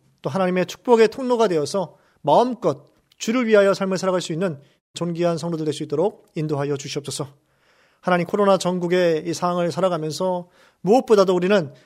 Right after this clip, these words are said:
하나님의 나타나심이 필요합니다. 하나님, 우리에게 임재하셔서 우리에게 말씀해 주시고, 그 말씀이 깨달아지는 역사 있게 하시고, 그 말씀에 순종하여서 하나님이 예비하신 하나님의 섭리와 그 계획 가운데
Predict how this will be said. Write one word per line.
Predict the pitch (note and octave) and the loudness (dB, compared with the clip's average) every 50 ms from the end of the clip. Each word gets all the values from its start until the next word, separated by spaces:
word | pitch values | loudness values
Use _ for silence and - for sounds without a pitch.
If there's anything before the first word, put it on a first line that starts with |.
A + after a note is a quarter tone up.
| _ - | _ -6
하나님의 | - - D4 C#4+ B3+ A#3+ A#3 A3+ | 0 4 4 6 6 6 4 4
나타나심이 | F#3 D#3+ D#3+ - G3+ F#3+ E3+ - - F3 D#3 | 4 2 0 0 -2 -4 -2 -4 -4 -8 -8
필요합니다. | C#3 - F#3+ F#3 D3+ C3 B2 B2 - - - _ _ _ _ _ _ _ _ _ _ _ | -8 -6 -6 -6 -6 -6 -8 -12 -14 -16 -20 _ _ _ _ _ _ _ _ _ _ _
하나님, | - F3 E3+ E3+ E3+ E3+ E3+ D#3+ C#3+ D3+ | -4 -2 -2 0 0 -2 -2 -4 -6 -6
우리에게 | F3+ F3 F3+ F3+ E3+ F3 F3+ | -2 0 0 0 2 0 0
임재하셔서 | G3+ A#3+ B3+ A#3+ A3+ F#3 - D#3 C3 - C#3+ C3+ - _ _ _ _ _ _ - | 0 0 2 4 4 4 2 0 -6 -8 -10 -12 -16 _ _ _ _ _ _ -6
우리에게 | E3 E3+ E3 | -4 -2 0
말씀해 | D3+ D#3 E3+ E3 - C4+ B3 A3 | 0 0 0 0 2 4 4 4
주시고, | G3 E3 - D#3+ D3+ C3 - _ _ _ _ _ _ _ _ _ _ _ - | 4 2 -4 -6 -6 -8 -12 _ _ _ _ _ _ _ _ _ _ _ -6
그 | F#3 | 0
말씀이 | F3 E3+ F3 - G#3 G#3 G3+ | 2 2 2 2 0 0 0
깨달아지는 | G3+ C4+ C4+ C#4+ C4+ C4 A#3+ B3+ A#3 G#3+ | 2 2 4 6 6 6 6 4 2 2
역사 | G3+ F#3+ - A#3 | 2 2 2 0
있게 | G3 F3 - G3 | 0 2 2 -2
하시고, | D3 C3+ - D#3+ F3+ E3+ E3+ E3+ E3+ _ - | -2 -2 -4 -8 -8 -8 -8 -10 -12 _ -10
그 | - | -6
말씀에 | E3+ E3 D#3+ D#3 F3+ F#3 F#3 | -2 -2 -2 -2 -2 -2 -2
순종하여서 | F3 - D4 D4 C#4 D4+ C#4 A#3 G#3+ F#3+ F#3 F3 - B3 G#3 E3 - - _ _ _ _ _ _ _ _ | -2 -2 -2 -2 2 4 4 6 6 4 4 2 2 2 2 2 0 -6 _ _ _ _ _ _ _ _
하나님이 | - - C#4+ C4+ B3+ C4 B3+ B3 A3+ | 0 2 4 4 4 4 2 4 4
예비하신 | G3 F#3+ G3 G#3 G3+ G3+ F3+ - - F#3+ E3+ C#3 C3+ - _ _ _ _ _ | 4 4 4 4 4 4 2 0 -2 -4 -4 -6 -10 -16 _ _ _ _ _
하나님의 | - A3 G#3+ G#3 G#3 G3 | -2 0 2 2 2 0
섭리와 | - - C4+ C4+ B3+ B3 A3+ A3 G#3+ G#3+ G#3+ G3+ | 0 -2 -4 -2 0 2 2 4 6 6 4 4
그 | - G#3 | 2 -2
계획 | - - F#3 F#3 G3 F#3+ | -2 0 2 2 2 2
가운데 | F#3+ F#3 E3 D3+ C#3+ D3+ D#3 G3 E3+ C#3 - - | 2 0 0 0 0 -2 -2 -2 -2 -2 -6 -14